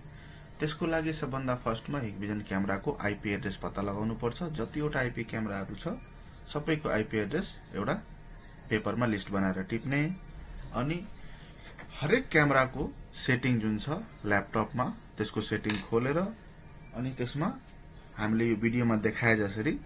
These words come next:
सेटिङ चेन्ज गर्नुपर्छ, सेटिङ मिलाउनुपर्छ, अनि सेटिङ मिलाएर सेभ गरिसके पछाडि बल्ल हामीले एनभिआरमा एड गरेर अनि चलाउन सकिन्छ। हामीले आइपी एड्रेस पत्ता लगाएर अनि टिपिसकेका छौँ। अब एउटा क्यामेराको हामीले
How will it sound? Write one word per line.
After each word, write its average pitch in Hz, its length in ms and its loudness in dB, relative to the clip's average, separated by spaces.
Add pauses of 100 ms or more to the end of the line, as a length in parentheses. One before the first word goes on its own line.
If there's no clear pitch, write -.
(340)
सेटिङ 107 440 0
चेन्ज 123 360 4
गर्नुपर्छ, 123 540 4
सेटिङ 98 360 -2
मिलाउनुपर्छ, 127 760 4 (500)
अनि 160 180 0
सेटिङ 151 380 0
मिलाएर 123 400 4
सेभ 127 320 2
गरिसके 107 480 0
पछाडि 95 400 -4
बल्ल 123 300 2
हामीले 110 420 0 (420)
एनभिआरमा 110 580 4 (100)
एड 110 260 6
गरेर 104 340 2 (220)
अनि 107 240 0 (120)
चलाउन 98 400 0
सकिन्छ। - 440 -8 (920)
हामीले 143 240 6
आइपी 139 340 4
एड्रेस 123 220 4
पत्ता 110 260 2
लगाएर 104 500 2 (400)
अनि 135 260 2 (260)
टिपिसकेका 113 500 2
छौँ। 220 260 -2
अब 110 200 2
एउटा 107 220 4
क्यामेराको 98 520 2
हामीले 101 260 2